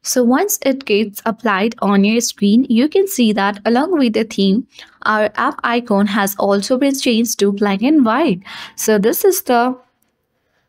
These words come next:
perfect solution for your answer. So hope this video helped you.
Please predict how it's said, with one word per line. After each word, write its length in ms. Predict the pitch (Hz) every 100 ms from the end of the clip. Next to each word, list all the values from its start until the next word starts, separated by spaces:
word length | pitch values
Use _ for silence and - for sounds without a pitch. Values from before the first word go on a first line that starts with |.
| _ _ _ _ _ _ -
perfect 440 | 330 440 440 381
solution 540 | - 240 220 220 220 226
for 160 | 226
your 320 | 196 196 247
answer. 460 | 226 196 - - - - -
So 260 | - - 220
hope 220 | 226 370
this 200 | - 415
video 300 | - 247 254
helped 300 | 240 190 190
you. 200 | 226 330